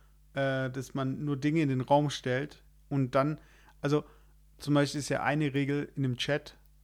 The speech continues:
wenn du ihn aufrechterhalten möchtest, dass du, äh, nie mit einer Aussage beendest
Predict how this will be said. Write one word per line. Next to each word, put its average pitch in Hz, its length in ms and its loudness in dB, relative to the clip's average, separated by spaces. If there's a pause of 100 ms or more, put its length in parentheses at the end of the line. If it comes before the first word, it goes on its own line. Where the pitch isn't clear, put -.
(100)
wenn 135 160 -2
du 135 340 -2
ihn 135 260 0
aufrechterhalten 139 720 -2
möchtest, 131 480 -6 (580)
dass 135 220 -6
du, 131 680 -2 (580)
äh, 127 460 -2 (420)
nie 160 460 2 (140)
mit 151 180 2
einer 143 180 0
Aussage 151 400 2
beendest 135 480 -2